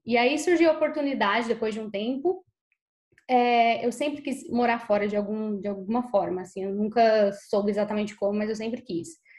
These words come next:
E aí surgiu uma oportunidade, através de uma amiga, de trabalhar num hotel voluntário na Inglaterra, com a querida Joyce. <laughs>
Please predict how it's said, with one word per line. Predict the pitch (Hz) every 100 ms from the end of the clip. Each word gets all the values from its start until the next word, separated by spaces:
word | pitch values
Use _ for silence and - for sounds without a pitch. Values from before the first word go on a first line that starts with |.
| - _ _
E | 277
aí | 294
surgiu | 339 359
uma | 370
oportunidade, | 330 294 277 240 226
através | 220 220 220
de |
uma | 233
amiga, | 233 226 277 277 196
de | 196 240
trabalhar | 240 233 240 247
num | 254
hotel | 302 294 233 233
voluntário | 262 294 285 220 226
na | 240
Inglaterra, | 247 285 262 208 185 180 _
com | - 233
a | 233
querida | 240 277 247 240 302
Joyce. | 339 269 220 - - - 240 277 240 262 247
<laughs> | -